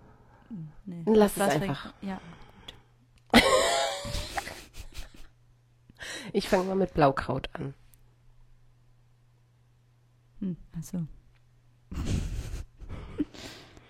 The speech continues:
Speaker 2: Ich hatte noch irgendeinen mit. Da, der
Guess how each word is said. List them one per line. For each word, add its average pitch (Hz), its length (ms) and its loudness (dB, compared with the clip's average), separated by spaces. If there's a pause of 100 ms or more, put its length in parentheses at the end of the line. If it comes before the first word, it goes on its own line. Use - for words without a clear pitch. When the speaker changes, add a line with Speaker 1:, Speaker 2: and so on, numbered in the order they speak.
(1800)
Speaker 2:
Ich - 180 -6
hatte 180 320 -2
noch 185 380 -8
irgendeinen 175 1200 -4
mit. - 460 -10 (1080)
Da, 151 240 -8 (120)
der 147 300 2